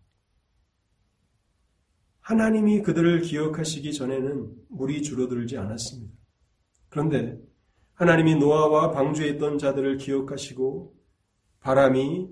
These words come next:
불게 하셔서 물이 비로소 줄어들게 하신 것입니다. 우리가 아는 하나님은 어떤 분이십니까?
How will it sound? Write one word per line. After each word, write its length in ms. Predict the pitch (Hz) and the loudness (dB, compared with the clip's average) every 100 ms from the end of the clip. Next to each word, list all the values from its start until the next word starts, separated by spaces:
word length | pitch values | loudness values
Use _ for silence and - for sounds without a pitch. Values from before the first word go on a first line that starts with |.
| - | -14
불게 320 | - 135 131 131 | -6 -4 -2 -2
하셔서 680 | 135 143 127 131 127 156 - _ _ - | -4 -4 -4 -6 -8 -12 -18 _ _ -6
물이 480 | 123 120 120 135 139 | -2 0 -2 -4 -6
비로소 500 | 127 120 117 120 131 | -2 -2 -2 -4 -4
줄어들게 640 | - 127 120 113 104 117 | -4 -4 -2 -6 -6 -8
하신 280 | - - 135 | -8 -8 -10
것입니다. 400 | 123 - - - _ _ _ _ _ _ _ _ _ _ _ _ _ _ _ _ _ _ _ _ _ _ _ _ _ _ _ | -10 -14 -20 -20 _ _ _ _ _ _ _ _ _ _ _ _ _ _ _ _ _ _ _ _ _ _ _ _ _ _ _
우리가 300 | 135 190 226 | 4 8 10
아는 200 | 196 208 | 10 8
하나님은 400 | 202 202 202 202 | 6 6 6 6
어떤 320 | 165 165 175 | 4 4 0
분이십니까? 600 | 156 143 127 131 113 - | 0 -4 -6 -8 -12 -14